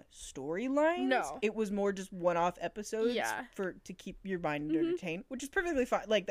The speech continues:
Speaker 1: it's a,
Speaker 2: Love 'em.
Speaker 1: it's a kids' T V show. I'm not gonna say anything about it. But, like, the nineties iteration had a lot of movies,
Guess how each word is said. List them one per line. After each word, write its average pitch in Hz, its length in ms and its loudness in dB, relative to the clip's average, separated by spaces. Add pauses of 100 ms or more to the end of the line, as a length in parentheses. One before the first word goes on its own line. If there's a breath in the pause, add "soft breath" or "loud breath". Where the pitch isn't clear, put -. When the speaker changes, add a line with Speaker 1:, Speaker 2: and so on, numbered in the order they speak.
Speaker 1:
it's 233 140 -6
a, 302 40 4
Speaker 2:
Love 302 120 6
'em. 208 160 2
Speaker 1:
it's 214 100 0
a 226 60 -4
kids' 208 240 -2
T 190 100 -6
V 147 140 -6
show. 131 260 -8
I'm 190 120 -2
not 190 120 2
gonna 170 140 -2
say 151 120 -6
anything 143 280 -8
about - 160 -12
it. - 100 -16 (460 soft breath)
But, 233 160 0
like, 220 260 6
the 208 160 0
nineties 247 500 4
iteration 220 460 2
had 185 220 -2
a - 20 -2
lot 139 160 -2
of 180 140 -8
movies, 302 400 6